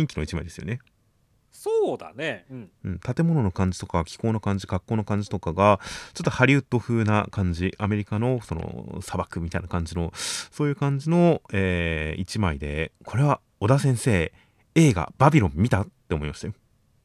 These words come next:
Speaker 2: あー、それ風ってことなんですね。
Speaker 1: まあ、そうですね。<laughs> あの、ララランドとかの監督が、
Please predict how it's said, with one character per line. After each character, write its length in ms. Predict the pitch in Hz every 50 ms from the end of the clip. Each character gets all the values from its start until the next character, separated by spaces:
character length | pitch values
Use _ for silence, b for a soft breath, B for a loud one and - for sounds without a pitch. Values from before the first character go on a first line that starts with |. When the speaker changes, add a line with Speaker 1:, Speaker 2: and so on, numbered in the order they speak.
| _ _ _ _ _ _ _ _ _ _ _ _ _ _ _ _ - 175
Speaker 2:
あ 520 | 202 226 240 247 247 240 214 185 160 143
ー、 40 | 131
そ 200 | - - 254 254
れ 100 | 277 330
風 200 | - 330 285 285
っ 20 |
て 200 | 240 - - -
こ 120 | - 330 294
と 80 | 220
な 60 | 147 -
ん 20 |
で 40 | -
す 80 | -
ね。 120 | - 123 - _ _ -
Speaker 1:
ま 140 | - 117 107
あ、 20 |
そ 160 | - - 120
う 20 | 95
で 60 | -
す 80 | - 98 90
ね。 220 | 82 78 76 76 80
<laughs> 40 |
あ 80 | 80 80
の、 240 | 78 78 78 82 85
ラ 120 | 90 95
ラ 120 | 104 113 117
ラ 160 | 113 120 120
ン 100 | 107 87
ド 120 | 80 80
と 100 | - -
か 80 | - 78
の 100 | 76 73
監 200 | - 92 90 87
督 200 | - 90 - 92
が、 240 | 90 85 87 -